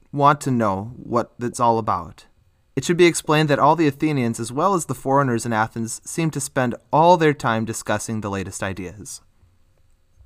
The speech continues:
If you thought Paul was going to wait quietly and, uh, minding his own business for Silas and Timothy to join him in Athens, you're wrong.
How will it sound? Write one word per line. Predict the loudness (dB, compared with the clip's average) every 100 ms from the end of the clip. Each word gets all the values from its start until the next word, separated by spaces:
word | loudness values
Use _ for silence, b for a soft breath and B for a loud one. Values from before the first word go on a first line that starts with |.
| _ _
If | 2
you | 4
thought | 8 6 6
Paul | 6 8 8
was | 4
going | 2 2
to | 0
wait | 0 -2 -2 -6
quietly | -2 4 4 4 0 0 0
and, | 0 -2 -6 -10 b b -6
uh, |
minding | 4 4 4
his | 2 2
own | 2
business | 2 2 2 -2
for | -4
Silas | 0 2 2 0
and | -2
Timothy | -2 -2 -4
to | -4
join | -4 -2 0
him | 0 -4
in | -2
Athens, | 0 4 4 2 -2 0
you're | 0
wrong. | 6 6 6 0